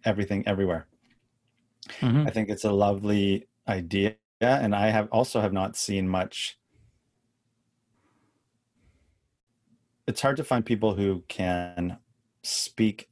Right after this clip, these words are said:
Speaker 1: to the problems people are facing kind of eloquently or in a way that is relatable and helpful. Um,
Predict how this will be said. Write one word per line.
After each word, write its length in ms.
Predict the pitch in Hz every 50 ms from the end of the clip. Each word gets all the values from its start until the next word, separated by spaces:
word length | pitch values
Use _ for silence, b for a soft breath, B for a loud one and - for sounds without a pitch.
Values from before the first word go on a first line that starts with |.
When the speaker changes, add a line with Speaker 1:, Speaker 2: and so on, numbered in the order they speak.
| _ _ _
Speaker 1:
to 320 | - - - 104 98 98 92
the 80 | 90 85
problems 440 | - - 95 92 87 92 90 87 -
people 320 | - - 98 82 90 87
are 100 | 87 85
facing 600 | 82 - - 87 85 85 - - 87 85 85 80 B B B B B B B B B B B _ _ _ _
kind 240 | - 92 90 85 85
of 220 | 80 76 - - -
eloquently 800 | 113 101 95 92 95 90 - - 101 92 - - 95 90 90 87
or 320 | 87 82 85 85 82 85 87
in 160 | - 92 87
a 80 | 87
way 200 | 85 90 90 90
that 240 | 90 85 87 85 82
is 160 | 87 82 78
relatable 540 | 85 87 85 87 87 87 85 85 80 87 85 87
and 80 | 87
helpful. 480 | 95 90 82 80 - - 92 85 - b b b b b b b b b b _
Um, 520 | - 101 85 85 85 85 85 82 85 -